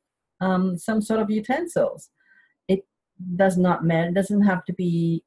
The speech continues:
um, any particular one. Doesn't have to have, be put in any particular place, place.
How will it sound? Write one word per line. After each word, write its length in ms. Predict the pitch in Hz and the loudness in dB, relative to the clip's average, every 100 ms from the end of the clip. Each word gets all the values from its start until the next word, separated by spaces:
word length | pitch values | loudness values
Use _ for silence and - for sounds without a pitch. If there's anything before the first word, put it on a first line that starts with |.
| 170 | -2
um, 320 | 165 160 160 _ _ 170 | 0 0 -4 _ _ 0
any 260 | 175 214 | 0 2
particular 500 | 220 226 247 247 247 | -2 -4 -6 -2 0
one. 400 | 247 247 254 247 | 0 0 -2 -2
Doesn't 400 | 208 180 185 185 | -2 -2 -2 0
have 180 | 190 175 - | 0 -2 -6
to 240 | 180 170 170 | -6 -2 -2
have, 160 | 160 - _ _ - | -2 -6 _ _ -8
be 240 | 170 156 160 | -4 -4 -4
put 160 | 202 - _ - | -4 -4 _ -6
in 200 | 165 156 165 | -6 -4 -4
any 240 | 175 208 | -2 0
particular 540 | 233 233 233 233 226 226 | -2 -4 -8 -2 -4 -2
place, 460 | 262 190 170 - _ _ _ - | -4 -4 -8 -20 _ _ _ -2
place. 480 | 262 180 - - | 2 2 -2 -14